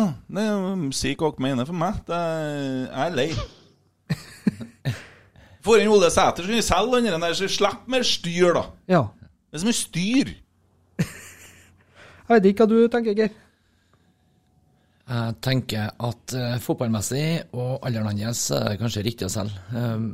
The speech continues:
Speaker 3: men samtidig da, så er det jo den sterkeste stemmen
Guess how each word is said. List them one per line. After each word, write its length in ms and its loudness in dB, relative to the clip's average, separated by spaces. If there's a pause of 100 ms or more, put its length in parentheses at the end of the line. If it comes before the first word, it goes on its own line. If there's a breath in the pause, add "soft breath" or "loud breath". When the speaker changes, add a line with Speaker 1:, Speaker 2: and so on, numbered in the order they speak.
(160)
Speaker 3:
men 400 -2
samtidig 480 -2
da, 160 -4
så 240 -4
er 240 -6
det 140 -8
jo 80 -6
den 100 -2
sterkeste 480 -6
stemmen 320 -2